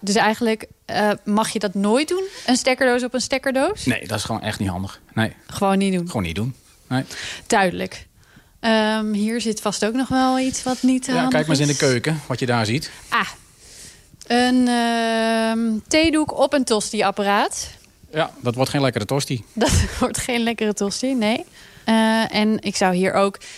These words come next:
Speaker 1: Deze theedoek hangt een beetje dicht bij het fornuis. Dat zou ik ook
Speaker 2: Klopt,
Speaker 1: niet doen.
Speaker 2: heel goed.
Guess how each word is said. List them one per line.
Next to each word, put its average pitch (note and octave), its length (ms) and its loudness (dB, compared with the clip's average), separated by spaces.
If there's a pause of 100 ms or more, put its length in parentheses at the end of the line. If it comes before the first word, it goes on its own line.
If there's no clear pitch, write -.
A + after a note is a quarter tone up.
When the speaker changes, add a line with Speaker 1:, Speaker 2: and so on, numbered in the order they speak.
(240)
Speaker 1:
Deze F#3+ 360 0
theedoek F#3+ 340 2
hangt F#3 280 -2
een G3+ 120 -2
beetje F#3+ 300 0
dicht F#3+ 240 -4
bij F#3+ 140 0
het F3+ 120 0
fornuis. D3 360 -4
Dat - 140 -4
zou E3+ 180 2
ik F3 100 -2
ook D3+ 180 -2
Speaker 2:
Klopt, D#3+ 180 -2
Speaker 1:
niet F#3+ 80 -2
doen. G3 120 -4
Speaker 2:
heel C3+ 140 0
goed. C3 280 -4